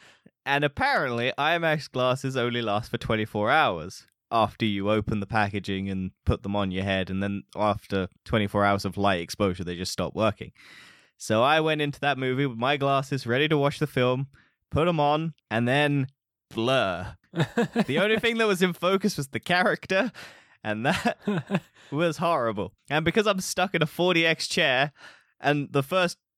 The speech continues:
Speaker 1: ten minutes of this movie are an action sequence, I couldn't get out of my <laughs> chair <laughs> to go and get my glasses from the reception desk.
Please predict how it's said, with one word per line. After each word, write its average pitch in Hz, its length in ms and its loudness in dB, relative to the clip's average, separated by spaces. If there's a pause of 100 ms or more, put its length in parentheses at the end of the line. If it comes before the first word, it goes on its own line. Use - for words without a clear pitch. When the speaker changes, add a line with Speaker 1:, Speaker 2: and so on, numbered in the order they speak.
(160)
Speaker 1:
ten 170 260 0
minutes 160 280 0
of 147 100 -2
this 139 140 0
movie 143 340 2
are 131 100 4
an 127 80 2
action 160 360 0
sequence, 127 580 -2 (300)
I 190 180 0
couldn't 233 300 0
get 185 180 2
out 214 140 4
of 208 60 2
my 190 120 2
<laughs> - 160 -8
chair 180 480 0
<laughs> 311 500 0 (640)
to - 220 2
go 220 320 0
and 196 160 0
get 190 260 0
my 190 200 2
glasses 180 580 -2
from 170 240 -2
the 156 100 0
reception 147 580 0
desk. - 540 -4